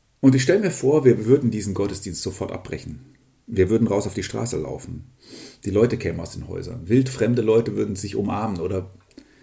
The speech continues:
wahrscheinlich würden wir uns noch nicht umarmen. Ich, ich hoffe, wir würden uns umarmen. Ähm, es würde gehupt, es würde gelacht, es würde gejubelt, es würde getanzt und die Luft,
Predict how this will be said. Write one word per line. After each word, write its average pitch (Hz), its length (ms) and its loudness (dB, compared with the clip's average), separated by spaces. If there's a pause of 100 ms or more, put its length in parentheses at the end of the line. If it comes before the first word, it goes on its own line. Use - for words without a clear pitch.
(480)
wahrscheinlich 113 320 6
würden 120 180 8
wir 117 100 10
uns 113 180 4
noch 110 140 2
nicht 170 200 6
umarmen. 127 440 6
Ich, 117 160 2
ich - 160 0
hoffe, 135 220 6
wir 98 200 4
würden 123 220 2
uns 127 100 4
umarmen. 98 400 0 (800)
Ähm, 107 540 0 (360)
es 131 180 10
würde 143 180 12
gehupt, 139 720 4
es 127 180 0
würde 135 240 10
gelacht, 123 340 4
es 131 140 0
würde 131 160 4
gejubelt, 143 580 6
es 131 120 -2
würde 127 160 4
getanzt 139 440 0
und 123 200 0
die 113 60 0
Luft, 127 500 -2